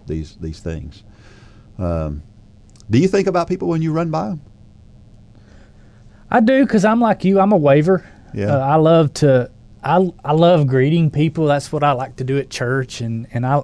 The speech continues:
Speaker 2: I like interacting with people. That kinda comes natural to me.
Speaker 1: Yeah.
Speaker 2: For some people, it, it doesn't. Um, but yeah, I think, I think anytime we can do those just little things. I, I think I mentioned w-, we talked about it on the way up here. I was,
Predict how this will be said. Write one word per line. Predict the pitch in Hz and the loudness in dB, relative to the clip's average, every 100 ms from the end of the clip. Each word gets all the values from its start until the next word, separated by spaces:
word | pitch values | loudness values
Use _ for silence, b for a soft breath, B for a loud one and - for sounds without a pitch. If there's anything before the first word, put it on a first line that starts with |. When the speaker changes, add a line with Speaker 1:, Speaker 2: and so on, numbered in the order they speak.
| - | 0
Speaker 2:
I | 127 | 2
like | 127 117 127 127 - | 4 4 2 -2 -6
interacting | 135 123 117 113 117 - 123 | -6 -4 -2 -2 -4 -4 -4
with | 120 117 | -4 -4
people. | 120 120 117 | -6 -4 -6
That | 113 | -6
kinda | 123 117 | -6 -8
comes | - 120 117 | -6 -8 -8
natural | 113 113 120 113 - - | -8 -8 -10 -12 -14 -14
to | 113 | -10
me. | 110 113 127 - - | -6 -4 -6 -6 -14
Speaker 1:
Yeah. | - 92 90 | -10 -8 -8
Speaker 2:
For | 113 | -8
some | - 131 | -6 -4
people, | 131 123 123 | -4 -4 -4
it, | 113 104 - - | -6 -6 -16 -16
it | 117 117 | -14 -10
doesn't. | 107 110 117 135 - - - | -8 -6 -6 -6 -10 -20 -12
Um, | 113 113 104 - b b b b b b - | -10 -8 -12 -14 b b b b b b -14
but | 135 | -6
yeah, | 175 208 151 | 0 2 0
I | |
think, | - 226 180 - - - - - - | 0 0 -2 -4 -20 -20 -20 -20 -20
I | - | -14
think | - 185 135 | -6 -6 -2
anytime | 175 208 185 - 139 143 139 | 0 2 0 -4 -6 -4 -2
we | 135 | -4
can | 120 123 117 | -4 -4 -2
do | 123 120 | 0 0
those | 113 110 104 - | 0 -4 -6 -14
just | - 156 - - | -14 -10 -10 -8
little | 147 160 185 185 165 | -4 0 4 4 2
things. | - 131 123 123 120 | 0 -2 0 0 0
I, | 123 123 | -2 -2
I | |
think | - 123 | -4 -2
I | 123 | -2
mentioned | 123 123 - 123 117 - | 0 -2 -2 -6 -6 -10
w-, | 143 131 | -12 -6
we | 143 | -4
talked | - 127 - | -2 -4 -2
about | 113 | -4
it | 110 | -2
on | 110 | -4
the | |
way | 110 123 | -2 -4
up | 120 | -4
here. | 113 | -6
I | 113 | -4
was, | 113 | -6